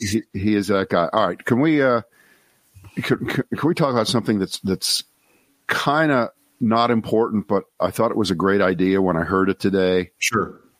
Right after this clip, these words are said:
Speaker 1: Uh, and it relates to, uh, the coronavirus and who gets the vaccine in what order and things of that sort.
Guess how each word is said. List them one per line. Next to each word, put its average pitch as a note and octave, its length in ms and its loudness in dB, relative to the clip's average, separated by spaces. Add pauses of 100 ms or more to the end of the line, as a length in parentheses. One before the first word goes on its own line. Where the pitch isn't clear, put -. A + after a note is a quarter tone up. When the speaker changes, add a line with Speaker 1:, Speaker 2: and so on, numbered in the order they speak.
(160)
Speaker 1:
Uh, F2+ 280 0
and F#2 140 0
it D2 40 -4
relates F#2+ 480 0
to, F2+ 500 0 (180)
uh, D#2 480 0
the D2+ 320 -4
coronavirus F#2+ 960 0
and D#2 80 -6
who F#2+ 120 -2
gets F2+ 200 -4
the F#2+ 80 -2
vaccine F2 840 0 (300)
in G2 180 0
what F2 240 0
order E2+ 520 0
and D#2+ 180 -2
things F2 300 0
of D#2+ 100 -2
that E2 220 0
sort. B1+ 360 -2